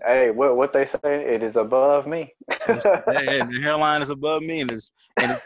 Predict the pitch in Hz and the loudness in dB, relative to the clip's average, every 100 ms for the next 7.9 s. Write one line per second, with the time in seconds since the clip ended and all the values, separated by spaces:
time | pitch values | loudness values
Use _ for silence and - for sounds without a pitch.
0 | - 151 151 156 170 131 123 139 147 143 | -6 -2 0 0 0 -4 -6 -4 -2 -2
1 | 160 165 165 170 143 120 - - - 156 | -2 0 0 0 0 -2 -8 -12 -16 -4
2 | 160 147 - 160 135 113 117 117 156 - | -2 -2 -2 0 0 -2 -4 -2 -2 -2
3 | - - - 151 185 - - 127 123 _ | -6 -4 -2 0 -2 -2 -2 -2 -4 _
4 | - 160 160 160 156 165 160 160 151 156 | -4 0 2 2 0 0 0 0 0 -2
5 | 147 139 151 156 135 151 156 151 147 139 | -2 -8 -2 -2 -2 -12 -10 -12 -10 -8
6 | 165 151 147 139 143 - 160 139 143 139 | -10 -10 -10 -8 -10 -10 -14 -10 -8 -10
7 | 147 123 107 - 104 107 113 107 98 | -8 -8 -10 -16 -20 -20 -16 -12 -12